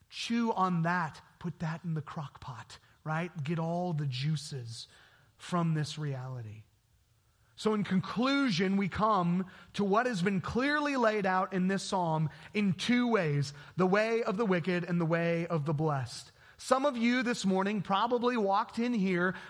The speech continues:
believing that you were blessed, but may have realized that your delight was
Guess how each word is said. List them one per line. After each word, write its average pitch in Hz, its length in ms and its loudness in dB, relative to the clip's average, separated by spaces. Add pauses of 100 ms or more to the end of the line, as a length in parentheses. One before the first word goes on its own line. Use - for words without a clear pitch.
believing 254 580 2
that 226 180 2
you 254 380 4
were 254 120 4
blessed, 233 760 0 (1160)
but 175 160 -2
may 175 300 0
have 277 160 -4
realized 165 760 -4 (680)
that 170 240 -8
your 180 120 0
delight 170 520 0 (220)
was 160 420 -2